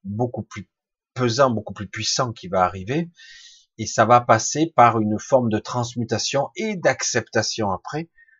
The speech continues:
d'un, d'un ego qui sera beaucoup plus équitable, beaucoup plus juste. Parce que l'inéquité mènera forcément à l'extinction. Et, euh, et c'est pas ce qu'ils veulent, quelque part. Encore.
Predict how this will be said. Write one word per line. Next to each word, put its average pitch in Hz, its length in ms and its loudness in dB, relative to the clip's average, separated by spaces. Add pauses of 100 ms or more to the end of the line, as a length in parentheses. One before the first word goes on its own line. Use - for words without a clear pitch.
(140)
d'un, 98 460 0
d'un 113 360 4
ego 120 580 2
qui - 120 -14
sera 110 320 -2
beaucoup 110 380 -8 (120)
plus 113 360 -6
équitable, 87 540 -2
beaucoup - 200 -16
plus 95 160 -18
juste. - 480 -14 (600)
Parce 117 260 2
que 113 460 4
l'inéquité 123 1000 -2
mènera 120 640 2
forcément 127 640 2
à 120 80 4
l'extinction. 101 760 -4 (640)
Et, 104 240 0
euh, 95 600 0 (180)
et 120 280 -2
c'est - 220 -4
pas 147 100 2
ce - 100 -6
qu'ils 110 200 -6
veulent, 104 260 -4 (180)
quelque - 260 -20
part. - 340 -20 (800)
Encore. 117 680 0